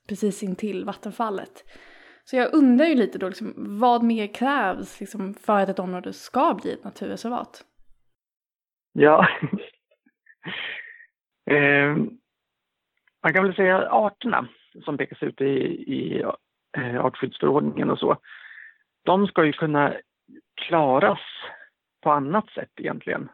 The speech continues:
Speaker 2: Det, där jobbar man normalt inte, liksom, med reservatsbildning för att, liksom, klara arter, utan det ska, det har man som markägare skyldighet att se till att de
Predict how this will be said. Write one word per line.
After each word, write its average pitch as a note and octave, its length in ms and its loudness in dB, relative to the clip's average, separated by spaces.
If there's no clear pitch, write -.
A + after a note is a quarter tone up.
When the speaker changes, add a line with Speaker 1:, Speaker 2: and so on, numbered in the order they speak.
Speaker 2:
Det, D3+ 300 2
där D3+ 440 2
jobbar D3 360 -2
man C#3 180 0
normalt D#3 580 2
inte, - 200 -4
liksom, C3+ 220 -6
med C#3 100 0
reservatsbildning - 1040 -2
för - 80 -4
att, - 180 -4
liksom, - 240 -10
klara - 280 0
arter, - 260 0
utan - 240 -4
det - 100 0
ska, - 280 -2
det C#3 80 0
har C3 220 4
man A#2 200 2
som - 300 -4
markägare - 640 -4
skyldighet B2+ 600 -2
att - 120 -10
se - 100 -16
till - 220 -6
att - 120 -6
de - 280 -6